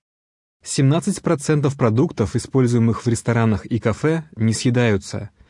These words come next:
а семьи выбрасывают около двадцати пяти процентов купленной ими пищи. Израиль.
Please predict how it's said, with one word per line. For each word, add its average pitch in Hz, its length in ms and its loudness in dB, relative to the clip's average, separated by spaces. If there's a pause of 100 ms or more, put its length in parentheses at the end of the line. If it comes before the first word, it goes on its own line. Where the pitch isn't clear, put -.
(460)
а 113 140 0
семьи 214 400 2
выбрасывают 143 680 2
около 131 260 0
двадцати 113 460 0
пяти 156 260 0
процентов 131 600 0
купленной 131 460 0
ими 104 280 2
пищи. 95 540 -4 (1600)
Израиль. 110 560 2